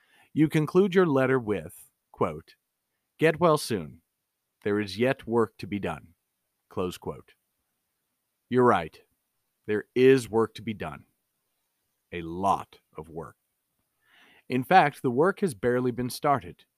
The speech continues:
But I won't be able to do much of it. I'm not going to get well soon, or ever, because I have terminal cancer. I can't expect to live more than two years at the outside,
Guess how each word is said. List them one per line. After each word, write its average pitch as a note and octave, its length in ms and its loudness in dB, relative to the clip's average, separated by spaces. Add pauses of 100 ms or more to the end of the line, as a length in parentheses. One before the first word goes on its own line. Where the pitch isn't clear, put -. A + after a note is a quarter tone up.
(800)
But A#2 80 -2
I B2+ 80 6
won't F3+ 280 2
be A#3 140 2
able D#3+ 160 2
to C3 120 -8
do C#3+ 200 -2
much B2 340 -4
of D#2 120 -12
it. - 160 -20 (720)
I'm A2 80 -8
not C#3+ 240 -2
going B2+ 300 -4
to G#2+ 300 -6 (320)
get G2 260 -10
well F2 200 -8
soon, A#2+ 560 -6 (520)
or - 260 -14
ever, E3+ 440 0 (1120)
because C3+ 240 2
I C#3 80 4
have C3 140 -2
terminal C#3+ 380 -2
cancer. F2 560 -14 (1080)
I A#2+ 120 -2
can't F#3+ 380 -4 (100)
expect - 520 -4
to D3 80 0
live G#2+ 320 -2
more G#2 180 -4
than G2+ 160 -6
two D#3+ 160 -4
years F2 540 -8 (260)
at G2+ 80 -12
the G#2 140 -4
outside, F2 640 -6